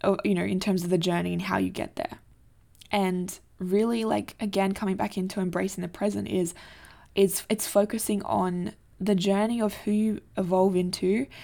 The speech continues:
is the real fucking treasure and the real treat. And when you see that and when you focus on that,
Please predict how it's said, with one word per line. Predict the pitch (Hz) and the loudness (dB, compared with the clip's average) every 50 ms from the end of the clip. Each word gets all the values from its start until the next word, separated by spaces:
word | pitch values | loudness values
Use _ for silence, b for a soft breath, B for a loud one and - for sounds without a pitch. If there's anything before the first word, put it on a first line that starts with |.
| B B B B B | B B B B B
is | - 214 202 180 | 0 0 2 4
the | 196 190 | 2 4
real | 180 180 185 185 185 | 4 6 4 4 4
fucking | 185 - - - - 185 180 | 2 0 -2 -2 -2 -4 -6
treasure | 170 - 180 180 170 175 175 | -4 -2 -2 -2 0 0 -2
and | 175 175 | -2 -2
the | 190 | -2
real | 185 175 175 190 190 | 0 0 0 0 -2
treat. | - - - - - - - - - - | -4 -4 -6 -6 -4 -4 -6 -8 -8 -6
And | - 202 | -2 0
when | 190 190 185 | 2 2 2
you | 185 190 185 | 2 2 2
see | 196 - - - - 214 233 240 254 | 0 -2 -4 -2 0 2 2 2 2
that | - 208 - - - - - | 2 2 2 0 -2 -4 -4
and | - 190 180 | -4 -2 0
when | 185 190 185 | 0 0 0
you | 180 185 | -2 -4
focus | - - 214 220 214 - 196 - - | -2 -2 -2 0 0 -2 -4 -4 -4
on | 190 185 | -4 -4
that, | 185 180 - 69 69 - | -4 -4 -6 -6 -8 -10